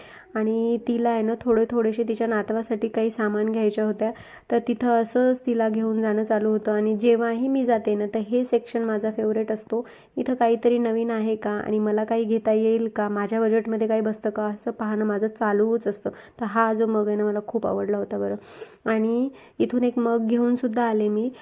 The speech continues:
एक असा छोटासा क्यूटसा मग घेऊन आले माझ्यासाठी. आणि, अ, इथं ना म्हणजे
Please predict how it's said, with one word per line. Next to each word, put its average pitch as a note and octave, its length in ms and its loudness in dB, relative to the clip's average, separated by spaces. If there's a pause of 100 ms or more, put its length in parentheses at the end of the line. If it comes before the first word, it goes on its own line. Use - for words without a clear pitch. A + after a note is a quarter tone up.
(160)
एक A#3+ 120 0
असा A3+ 160 -4
छोटासा A3 440 -4
क्यूटसा A3+ 460 -2
मग G#3+ 280 0
घेऊन A3 220 0
आले G#3 200 0
माझ्यासाठी. G#3+ 640 -2 (1120)
आणि, A#3 520 0 (400)
अ, - 40 0 (440)
इथं C4 500 0
ना A3+ 200 0
म्हणजे A3+ 680 0